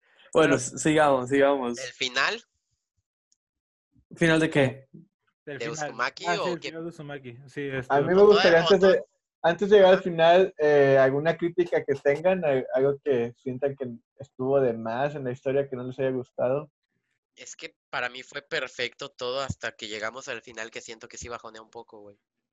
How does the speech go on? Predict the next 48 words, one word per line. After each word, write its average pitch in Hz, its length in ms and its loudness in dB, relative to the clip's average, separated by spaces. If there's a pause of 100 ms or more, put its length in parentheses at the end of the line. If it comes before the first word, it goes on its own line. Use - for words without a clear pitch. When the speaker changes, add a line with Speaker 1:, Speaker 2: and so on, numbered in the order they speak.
(320)
Speaker 1:
Sí, 156 180 -4
yo 156 40 2
Speaker 4:
Porque 135 160 4
Speaker 1:
también 143 200 4
siento 156 220 -2
que - 80 -4
todo 147 120 4
está 143 160 -2
muy 139 140 0
bien. 131 140 -4
Speaker 3:
O 190 120 4
sea, 175 400 2
a 156 60 2
esta 165 200 -4
historia 190 300 -2
lineal 143 300 -6
del 135 160 -14
pueblo, 127 340 -14
¿sabes? 123 240 -6
De 113 100 -18
que 120 100 -10
ya 113 100 -4
el 127 100 -10
pueblo 117 260 -14
haciéndose 113 520 -20
una 117 120 -20
espiral. 110 380 -18 (300)
Es 123 180 -12
ahí 143 160 -10
donde 139 300 -14
ya 131 120 -6
me, 139 220 -12 (100)
me, 131 240 -12 (120)
me 147 200 -8
perdí 139 220 -2
un 147 120 -10
poco, 143 280 -8
le 120 100 -10
bajé 117 200 -12
el 139 100 -12
ritmo. 120 280 -20 (380)
Speaker 2:
Yo 165 160 2
tengo 202 580 6 (460)
s-, - 480 -20
también 147 320 -2
ciertos 170 220 -2
problemas 147 340 -4
con 127 400 -8